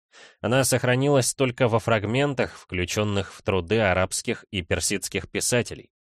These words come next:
На русском языке есть замечательный труд Л В Строевой "Государство исмаилитов в Иране в одиннадцатом-двенадцатом веках", изданный в тысяча девятьсот семьдесят восьмом году.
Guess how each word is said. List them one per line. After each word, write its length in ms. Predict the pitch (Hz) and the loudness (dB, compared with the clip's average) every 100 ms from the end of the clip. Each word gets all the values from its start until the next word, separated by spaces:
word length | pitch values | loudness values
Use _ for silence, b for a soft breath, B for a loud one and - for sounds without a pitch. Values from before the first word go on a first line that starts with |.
| _ b b b | _ b b b
На 140 | 110 120 | 0 2
русском 360 | 147 - 131 | 2 0 0
языке 500 | 127 131 123 117 160 | 0 0 0 -2 -4
есть 360 | 147 143 127 98 | -2 -2 -2 -2
замечательный 800 | 113 120 110 131 127 120 120 117 | 0 0 0 -2 0 0 0 0
труд 440 | - 147 - - - | -2 -2 -4 -12 -2
Л 240 | 120 117 | 2 2
В 240 | 101 117 | 2 2
Строевой 720 | 104 - 127 135 139 139 143 - - | 2 0 0 2 2 0 -2 -6 -6
"Государство 800 | 87 98 113 123 120 - 113 - | -2 0 2 2 0 0 0 0
исмаилитов 840 | 104 - 110 107 107 120 123 101 | -2 0 2 2 2 0 -2 -6
в 220 | 95 92 | -6 0
Иране 460 | 104 107 117 135 139 _ _ _ | 2 2 2 0 -4 _ _ _
в 100 | 95 | -2
одиннадцатом-двенадцатом 1300 | 107 101 123 127 131 131 127 113 113 104 95 95 104 98 | -2 0 0 0 0 0 0 0 2 2 0 0 0 0
веках", 560 | 95 104 101 90 - _ _ _ | -4 -4 0 -2 -2 _ _ _
изданный 560 | 131 131 143 139 139 | -4 -2 0 2 0
в 80 | 131 | 0
тысяча 380 | - 139 135 135 | -4 -6 -4 -4
девятьсот 500 | 120 110 - 127 120 | -2 -2 -2 -4 -2
семьдесят 540 | - 110 107 104 107 | 0 0 0 -2 0
восьмом 400 | 104 98 98 90 | 0 2 2 0
году. 420 | 85 90 73 69 | 2 0 0 -10